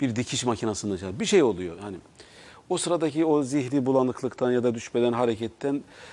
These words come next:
e, düşmenin de dışında bazı riskler taşıyan durumlar oluyor.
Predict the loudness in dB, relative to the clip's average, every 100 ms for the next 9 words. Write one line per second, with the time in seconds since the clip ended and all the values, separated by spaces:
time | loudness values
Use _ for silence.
0 | -14 -4 0 2 2 0 -2 -4 0 2
1 | 4 4 2 0 -2 -2 0 0 -2 -6
2 | -20 _ 2 2 2 0 0 -2 0 -2
3 | -2 0 0 0 0 0 -2 -4